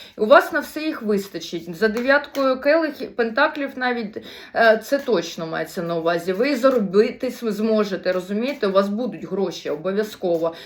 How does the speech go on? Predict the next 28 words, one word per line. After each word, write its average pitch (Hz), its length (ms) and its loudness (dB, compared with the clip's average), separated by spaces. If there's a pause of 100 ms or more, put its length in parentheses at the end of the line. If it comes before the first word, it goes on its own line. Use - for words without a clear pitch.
(100)
Вам 262 260 2
на 240 60 4
все 285 300 2
вистачить. 202 760 -2
Ви 208 160 2
саме 302 340 2
на 240 120 0
шляху 233 440 -6
до 240 140 0
того. 170 480 0 (300)
Тож 240 240 6
нова 277 300 6
праця, 202 500 4
нові 202 320 -2
відносини, 190 920 -2 (380)
переход 285 600 2
у, 262 60 0
у 254 340 -2
старих 285 440 -2
відносинах 240 720 -4
на 240 140 0
новий 247 400 0
рівень, 214 480 -2
тобто, 196 500 2 (140)
е, 202 220 2
змога 233 440 2
віднайти 220 560 -2
якусь 226 500 -4